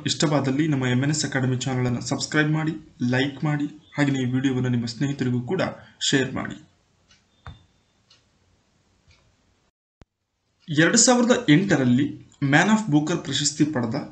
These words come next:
The White Tiger ಕೃತಿಯ ಲೇಖಕರು ಯಾರು? ಸರಿಯಾದಂತಹ ಉತ್ತರ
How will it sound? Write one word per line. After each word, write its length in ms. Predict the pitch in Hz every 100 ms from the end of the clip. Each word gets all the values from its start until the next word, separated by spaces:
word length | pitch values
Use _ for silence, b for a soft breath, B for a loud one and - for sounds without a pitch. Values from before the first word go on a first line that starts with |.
| -
The 80 | 135
White 400 | 151 135 147 -
Tiger 380 | 185 175 185 185
ಕೃತಿಯ 340 | 139 - 151 120 - -
ಲೇಖಕರು 640 | 131 131 190 214 - 147 185
ಯಾರು? 380 | 143 107 - - _ _ _ _ _ _ _ _ _ _ _ _ _ _ _ - _
ಸರಿಯಾದಂತಹ 680 | - - 127 123 117 127 123
ಉತ್ತರ 320 | 123 -